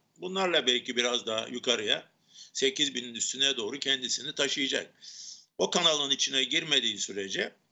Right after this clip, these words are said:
yatay gidecektir, yan yan. Yani aşağı taraf şimdilik yedi bin dört yüz, yalnız yirmi günlük ortalamanın altı,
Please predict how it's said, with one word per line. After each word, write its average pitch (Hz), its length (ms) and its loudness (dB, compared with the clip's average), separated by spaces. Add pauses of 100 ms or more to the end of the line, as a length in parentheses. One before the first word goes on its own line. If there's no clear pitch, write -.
(320)
yatay 170 420 4
gidecektir, 107 600 -4
yan 165 180 4
yan. 113 280 -6 (1120)
Yani - 180 -6
aşağı 135 360 0
taraf 131 360 -2 (220)
şimdilik 131 500 -2
yedi 123 260 0
bin 117 160 -4
dört 110 260 -6
yüz, 214 380 -8
yalnız 117 380 -2 (920)
yirmi 160 300 2
günlük 123 320 -4
ortalamanın 131 640 2
altı, 107 480 -2